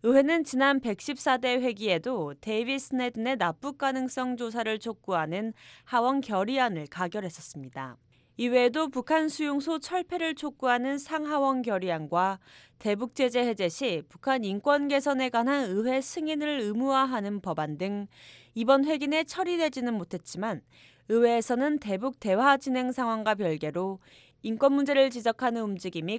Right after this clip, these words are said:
꾸준히 이어졌습니다. 다만 지난 회기와 달리 이번 회기에서는 미국 내 한인 이상가족 상봉을 촉구하는 결의안이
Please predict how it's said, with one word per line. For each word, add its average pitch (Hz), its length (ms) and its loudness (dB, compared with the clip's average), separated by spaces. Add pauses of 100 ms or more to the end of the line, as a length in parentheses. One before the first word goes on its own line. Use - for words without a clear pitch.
꾸준히 294 400 -4
이어졌습니다. 151 920 -8 (260)
다만 240 400 2
지난 277 380 0
회기와 311 400 2
달리 269 420 2
이번 240 400 2
회기에서는 208 880 -2
미국 208 220 -4
내 269 240 2
한인 302 440 -2
이상가족 277 640 0
상봉을 240 540 -4
촉구하는 190 580 -2
결의안이 160 720 -4